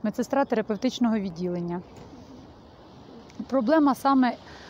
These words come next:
хочу озвучити проблему сільських лікарень. Адже і саме на селі, е, с-, села збідніли, людям нема куди, нема змоги звертатися в обласні лікарні. Тому, е, сел-,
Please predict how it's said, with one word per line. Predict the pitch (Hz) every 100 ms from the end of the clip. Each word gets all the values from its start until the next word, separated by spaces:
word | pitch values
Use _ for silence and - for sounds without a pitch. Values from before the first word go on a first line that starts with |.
| - -
хочу | 269 254 247
озвучити | 247 226 262 - 233 208
проблему | 208 208 262 240
сільських | - 185 - 247 226
лікарень. | 214 185 170 170 - - - - -
Адже | 233 214 285
і | - -
саме | - 277 269
на | 262 254
селі, | - 269 320
е, | 311 - 254 240 - - - 240
с-, | 262 -
села | 262 294 285 262
збідніли, | 220 262 226 233 196 196
людям | 262 240 262 254
нема | 254 262 262
куди, | - 202 254
нема | 208 240 233 254 254
змоги | 202 262 285 214
звертатися | 208 220 262 262 - 214
в |
обласні | 196 220 - 247
лікарні. | 226 - 185 170 170 180 - - - - - - -
Тому, | 247 254 294 277 -
е, | 262 247 - - 247 269 240 240
сел-, | - 302 285